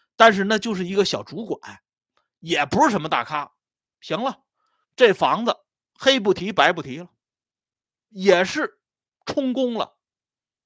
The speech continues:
不光是丁贵堂他们家的房子，连千古功臣张学良家的房子都充公了。你说说这么多年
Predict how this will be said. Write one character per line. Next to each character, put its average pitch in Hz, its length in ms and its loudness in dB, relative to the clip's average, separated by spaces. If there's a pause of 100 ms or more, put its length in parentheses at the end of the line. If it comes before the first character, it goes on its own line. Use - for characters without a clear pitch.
(920)
不 269 200 -8
光 220 260 6
是 190 120 -4
丁 240 220 -6
贵 202 160 2
堂 117 240 -8
他 175 120 -2
们 156 120 -12
家 135 160 0
的 113 80 -12
房 - 260 -20
子， - 60 -20 (420)
连 196 260 4
千 262 380 4
古 175 160 -6
功 220 220 -6
臣 151 280 -10
张 247 220 4
学 226 160 4
良 185 240 2
家 202 180 4
的 165 80 -4
房 127 280 -8
子 - 100 -14 (540)
都 247 340 8 (140)
充 185 260 -8
公 165 260 -2
了。 110 140 -14 (2000)
你 143 140 -12
说 208 220 -2
说 160 140 -4
这 277 320 2
么 143 160 -4
多 151 200 -6
年 110 320 -12